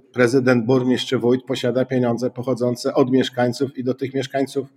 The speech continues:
zawsze wracające. Ja akurat jestem bardzo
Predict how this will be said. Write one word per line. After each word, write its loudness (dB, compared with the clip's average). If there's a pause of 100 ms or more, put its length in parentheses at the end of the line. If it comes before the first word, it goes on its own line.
(340)
zawsze 0
wracające. 0
Ja 6
akurat 4
jestem -2
bardzo 0